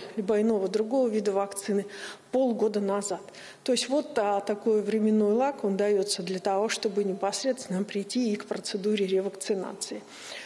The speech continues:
На территории республики в большом количестве вакцина есть, поэтому она является доступной в любом населённом пункте республики. Приглашаем наши поликлинические,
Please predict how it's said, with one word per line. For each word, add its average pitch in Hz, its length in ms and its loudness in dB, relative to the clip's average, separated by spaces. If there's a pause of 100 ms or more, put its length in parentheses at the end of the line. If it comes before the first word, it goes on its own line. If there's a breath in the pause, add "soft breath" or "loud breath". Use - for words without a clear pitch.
(220 loud breath)
На 233 260 2
территории 233 580 0
республики 202 640 -2
в 180 80 0
большом 202 520 -2
количестве 233 600 -2
вакцина 214 640 0
есть, 202 340 2
поэтому 196 500 2
она 196 180 2
является 190 640 2
доступной 196 680 -2 (440 loud breath)
в 202 80 0
любом 208 340 2
населённом 190 640 0
пункте 190 380 -2
республики. 226 680 -2 (100)
Приглашаем 208 640 0
наши 202 240 0
поликлинические, 202 1200 0